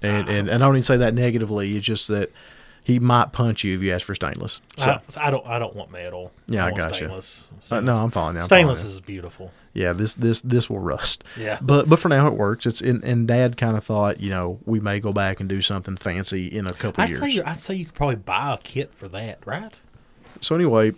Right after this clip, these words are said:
Speaker 1: I'm not gonna be taking the frame to Scrape Fest like I originally planned, but we're gonna take the fifty-nine.
Speaker 2: So you're, you're actually going to Scrape Fest?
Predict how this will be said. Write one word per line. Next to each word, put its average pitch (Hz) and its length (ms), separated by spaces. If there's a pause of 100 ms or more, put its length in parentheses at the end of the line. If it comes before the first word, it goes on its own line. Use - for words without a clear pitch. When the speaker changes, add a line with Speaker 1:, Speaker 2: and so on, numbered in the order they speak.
(100)
Speaker 1:
I'm 107 100
not 120 200
gonna 127 120
be 110 160
taking 110 320
the 101 60
frame 95 460
to 104 100
Scrape 90 280
Fest 87 260
like 90 140
I - 40
originally 95 260
planned, 85 300 (840)
but 135 100
we're 113 100
gonna 107 100
take 101 160
the - 80
fifty-nine. 98 420 (560)
Speaker 2:
So - 140
you're, 139 120
you're 139 180
actually 131 180
going 123 120
to 113 40
Scrape 117 260
Fest? - 320